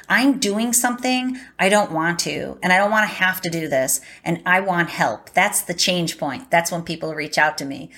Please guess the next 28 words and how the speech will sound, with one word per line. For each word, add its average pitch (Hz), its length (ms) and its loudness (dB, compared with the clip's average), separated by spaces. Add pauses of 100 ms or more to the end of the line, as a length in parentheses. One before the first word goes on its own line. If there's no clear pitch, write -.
(140)
By 180 120 2
the 190 80 2
time 196 280 2
I 180 60 4
talk 180 280 0
to 233 80 -4
them, 208 180 -2
they 180 100 -2
go, 151 400 -2
"I 240 60 4
don't 214 100 4
know 196 120 2
why 175 120 4
I 160 60 0
made 156 180 -6
this 151 140 -6
appointment." 147 420 -8
I'm 143 120 -6
like, 143 340 -6 (120)
"I 254 200 6
do, 190 340 -4 (360)
because 165 380 -4
you 247 180 2
are 170 100 4
at - 100 2
the - 80 -14
change 254 340 0
point. 147 260 -4